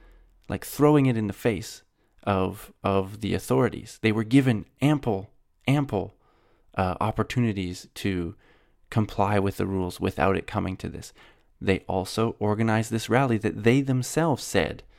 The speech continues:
had elements of people that they didn't want there. So people from far right groups, racist groups, all of that stuff. So yeah, it wasn't just the cops going after a church. There was other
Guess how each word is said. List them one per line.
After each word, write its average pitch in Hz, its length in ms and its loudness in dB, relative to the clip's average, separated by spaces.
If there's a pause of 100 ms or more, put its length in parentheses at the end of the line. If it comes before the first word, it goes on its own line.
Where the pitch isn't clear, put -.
(440)
had 90 480 -6 (1400)
elements 120 400 2
of - 220 -6
people 127 220 2
that 117 160 -4
they 113 120 2
didn't 107 340 -2
want 78 200 -8
there. - 260 -12
So - 180 -6
people 101 340 -8
from 101 180 -8
far 104 280 4
right 104 240 2
groups, - 360 -6
racist 95 440 -4
groups, 95 420 -6
all 92 200 -4
of 85 80 -8
that - 240 -10
stuff. - 340 -10 (240)
So - 140 -4
yeah, 123 340 0
it 110 140 0
wasn't 127 460 2
just 117 160 -2
the 101 60 -4
cops - 400 -4
going 98 280 -2
after 90 300 -6
a 87 180 -8
church. - 300 -6
There 104 180 0
was 104 120 -4 (200)
other 120 300 4